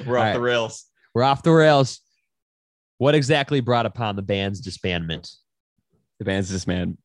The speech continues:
Speaker 1: dis-, the band's disbandment.
Speaker 2: Did I say that right?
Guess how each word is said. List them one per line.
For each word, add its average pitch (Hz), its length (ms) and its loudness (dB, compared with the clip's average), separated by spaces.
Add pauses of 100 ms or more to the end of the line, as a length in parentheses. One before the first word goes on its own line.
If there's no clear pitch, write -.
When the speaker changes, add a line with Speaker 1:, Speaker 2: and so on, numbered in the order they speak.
Speaker 1:
dis-, 95 160 -2
the 101 880 -6
band's 107 360 0
disbandment. 98 640 -4
Speaker 2:
Did 104 100 -4
I 117 60 0
say 160 160 -4
that 170 120 -4
right? 196 180 -8